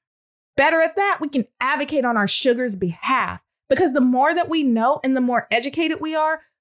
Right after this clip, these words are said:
the more we can do to help them out. And then the more we can go out into the world and do what's best for them. Remember, world changers,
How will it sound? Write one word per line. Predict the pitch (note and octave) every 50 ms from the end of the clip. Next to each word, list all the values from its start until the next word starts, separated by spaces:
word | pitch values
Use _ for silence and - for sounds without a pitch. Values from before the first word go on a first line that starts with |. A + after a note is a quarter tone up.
| _ -
the | F#3
more | F#3 F#3+ G3+ A3 B3+ C#4 D4 D4+
we | D#4 D#4+
can | D#4 D#4+ D4 D4 C#4+
do | D#4 D#4 D#4 D#4+ D#4+
to | D#4 - C4
help | A3+ B3 C#4 C#4 -
them | - C#4+ C#4 C#4
out. | C#4 C4+ C4+ C4+ -
And | - A#3 A3+ A#3
then | A#3+ A#3 A3
the | G3+
more | G#3 G#3+ A#3+ B3 B3+
we | B3+ B3
can | - A#3 G#3+
go | G#3+ A#3 A#3
out | A#3 A3+
into | A3 - B3+
the | G#3+ G#3+
world | G3+ G#3 A3 A3 A3+ A#3 A3+ -
and | A3 G#3 F3
do | A3 A3+ G#3+
what's | G3 F#3+ F3 - -
best | - - G3+ G#3 G#3+ - - _ -
for | A3+ G#3+
them. | G3 F3 G3+ G#3+ G#3+ G3+ E3+ D3+ D3 _ _ _ _ _ _ _ _ _ _ _ _ _ _ -
Remember, | C4+ C#4+ D4 D4 D#4 D#4+ E4+ E4+ F#4 F4
world | D4 D#4+ D4+ B3+ B3+ -
changers, | - D4+ B3 A#3 G#3+ G3 F#3 F3 E3+